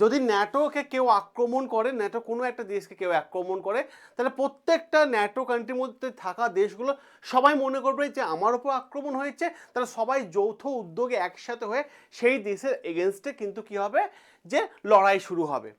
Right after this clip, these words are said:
যেমন রাশিয়া কি করেছে, পোল্যান্ডের ভেতরে আক্রমণ করেছিল, পোল্যান্ডে উনিশটা ড্রোন পাঠিয়ে আক্রমণ করেছিল, যে তার মধ্যে একটা ড্রোন ব্লাস্ট হয়েছে, বাকি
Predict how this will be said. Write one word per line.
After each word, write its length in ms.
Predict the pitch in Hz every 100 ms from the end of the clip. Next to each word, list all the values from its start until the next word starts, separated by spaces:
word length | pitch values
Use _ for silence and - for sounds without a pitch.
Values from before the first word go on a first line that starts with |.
| _ _ - 185
যেমন 200 | 247 294 277 214
রাশিয়া 380 | 202 - 254 294 311
কি 80 | 262 254
করেছে, 280 | 247 240 302 311
পোল্যান্ডের 580 | 233 226 247 269 269 294 202
ভেতরে 360 | 180 196 208 285 - _ - 156
আক্রমণ 460 | 180 - 226 233 262 254
করেছিল, 360 | 262 269 277 294 339 _ _ -
পোল্যান্ডে 420 | 214 240 254 254 226 214
উনিশটা 340 | 247 233 277 202 147
ড্রোন 220 | 202 254 277
পাঠিয়ে 300 | 269 - 269 262
আক্রমণ 280 | 269 262 269
করেছিল, 320 | 269 269 269 294 294 - - 180
যে 80 | 240 233
তার 120 | 220 233
মধ্যে 180 | 247 247 160 180
একটা 240 | - 247 233
ড্রোন 180 | 208 254 226 - - 143
ব্লাস্ট 320 | 165 214 - 254
হয়েছে, 220 | 262 330 233
বাকি 220 | 180 170